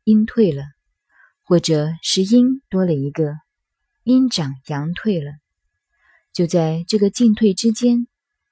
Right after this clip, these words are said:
发生变化。为什么不用多少而用进退呢？我们研究古书就要注意这一类地方，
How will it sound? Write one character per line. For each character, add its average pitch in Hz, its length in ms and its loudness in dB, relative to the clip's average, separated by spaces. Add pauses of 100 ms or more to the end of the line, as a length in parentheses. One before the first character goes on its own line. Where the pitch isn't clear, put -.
(120)
发 156 200 -4
生 156 240 -4
变 156 200 -4
化。 143 240 -14 (1000)
为 285 120 -4
什 269 140 2
么 214 100 4
不 208 160 0
用 220 180 4
多 247 160 0
少 160 280 -4 (300)
而 156 120 -4
用 156 400 -6
进 208 240 0
退 196 240 -2
呢？ 151 80 -6 (960)
我 156 80 -4
们 160 100 0
研 156 200 2
究 190 320 0
古 139 160 -6
书 190 340 -4
就 - 140 -4
要 165 80 -2
注 165 240 -4
意 151 280 -8
这 196 140 -4
一 151 100 -4
类 175 200 0
地 185 180 -4
方， 143 300 -12